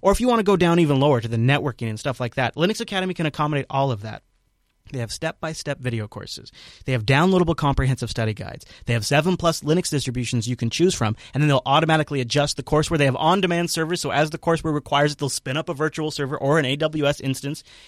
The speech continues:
in the background for you, and they've just rolled out a ton of new things. But I think I'm gonna talk about learning plans today, because if you're busy,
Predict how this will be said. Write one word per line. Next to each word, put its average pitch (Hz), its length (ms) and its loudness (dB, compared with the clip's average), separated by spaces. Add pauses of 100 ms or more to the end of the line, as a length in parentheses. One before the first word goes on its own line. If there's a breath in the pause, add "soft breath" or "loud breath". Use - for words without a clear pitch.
(100 loud breath)
in 143 100 2
the 160 80 6
background 143 460 2
for 135 140 -2
you, 139 80 -2
and 156 100 0
they've 156 100 2
just 202 280 -2
rolled 170 180 2
out 120 220 0 (340 soft breath)
a 143 160 -4
ton 160 460 0
of 135 200 -2
new 127 140 2
things. 113 240 -4
But 131 120 -2
I - 20 0
think 226 160 -2
I'm 320 80 -2
gonna 277 100 0
talk 190 260 2
about 147 220 4
learning 135 340 4
plans 113 320 -8
today, 107 340 -12 (360 loud breath)
because 139 300 0
if 127 100 -6
you're 123 80 -6
busy, 117 540 2